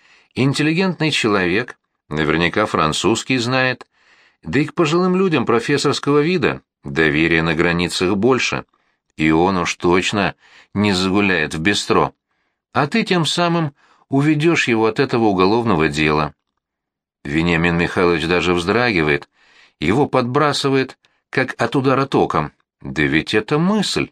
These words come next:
он бы за сто лет не додумался. Она возьми и выскажи такую ценную идею в полусне. Женский ум. Что за загадка? Спасибо, Верочка.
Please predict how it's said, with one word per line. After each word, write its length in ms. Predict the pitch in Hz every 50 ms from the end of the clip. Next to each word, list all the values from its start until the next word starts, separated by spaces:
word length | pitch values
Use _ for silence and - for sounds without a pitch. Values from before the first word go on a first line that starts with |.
| _ _ _ _ _ _ _ _ _
он 320 | - 80 87 92 92 87 82
бы 160 | 92 92 90
за 180 | 80 95 104
сто 220 | - - - - 110
лет 240 | 131 160 160 - -
не 100 | 101 85
додумался. 680 | 87 82 78 92 87 85 85 82 - - 92 87 82 _ _ _ _ _ _ _ _
Она 340 | - 80 82 87 92 98 98
возьми 400 | 95 101 98 95 101 110 117 113
и 40 | 101
выскажи 460 | 87 107 104 - - - 87 82 90
такую 340 | - 92 90 - 104 92 82
ценную 520 | - - 101 101 98 98 95 95 95 92
идею 280 | 87 85 98 104 104 95
в 80 | -
полусне. 600 | - - 120 120 131 131 - - 165 170 160 147 - _ _ _ _ _ _ _ _ _ _ _ _ _ -
Женский 640 | 73 73 71 73 76 76 76 69 - - - 76 76
ум. 340 | 76 80 80 78 78 80 _ _ _ _ _ _ _ _ _
Что 420 | - - - - - - 120 123 131
за 160 | 131 151 139
загадка? 680 | 127 147 143 135 143 143 139 135 - - 139 135 131 - _ _ _ _ _ _ _ _ _ _ _ _ _ _ _ _ _ _ _ _ _ _ _ _ _ _ _ _ _ _ _ _ -
Спасибо, 600 | - - - - 139 147 - - 92 78 73 85
Верочка. 580 | 82 80 80 78 80 78 - - - 85 78 -